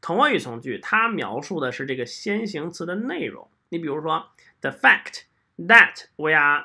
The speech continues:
healthy，对吧？那这里面这个 that we are healthy 就是一个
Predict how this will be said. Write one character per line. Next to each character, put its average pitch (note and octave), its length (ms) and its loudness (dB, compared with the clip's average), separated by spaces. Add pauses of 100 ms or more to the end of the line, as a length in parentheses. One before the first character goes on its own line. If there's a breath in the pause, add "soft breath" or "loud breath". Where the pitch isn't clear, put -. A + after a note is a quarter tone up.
(140)
healthy， - 580 -4
对 B2 100 -8
吧？ A#2 240 -12
那 - 80 -10
这 C4 120 -6
里 A3+ 100 -2
面 D#3 100 -4
这 F3+ 80 -6
个 F3+ 160 -4
that G#3+ 440 2
we G3+ 260 0
are F#3+ 220 0
healthy - 540 -6 (280)
就 E3+ 140 0
是 C#3 160 -8
一 A2+ 120 -8
个 A#2+ 320 -6